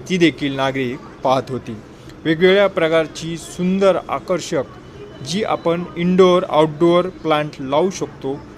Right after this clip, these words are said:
त्याचीही माहिती येथे होती. तसेच काही गांडूळ खत किंवा कोकोपीट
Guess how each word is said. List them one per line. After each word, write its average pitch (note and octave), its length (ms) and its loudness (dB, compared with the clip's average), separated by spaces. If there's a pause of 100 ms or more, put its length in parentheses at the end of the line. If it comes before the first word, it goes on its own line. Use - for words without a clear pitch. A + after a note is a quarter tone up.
(200)
त्याचीही F3 540 -2
माहिती C3+ 500 -4 (460)
येथे C3+ 240 -4
होती. B2+ 340 -2 (100)
तसेच E3 460 -2 (920)
काही D3+ 420 2 (600)
गांडूळ D#3 380 4
खत C3+ 420 -2 (500)
किंवा F#3+ 280 2 (200)
कोकोपीट E3 560 0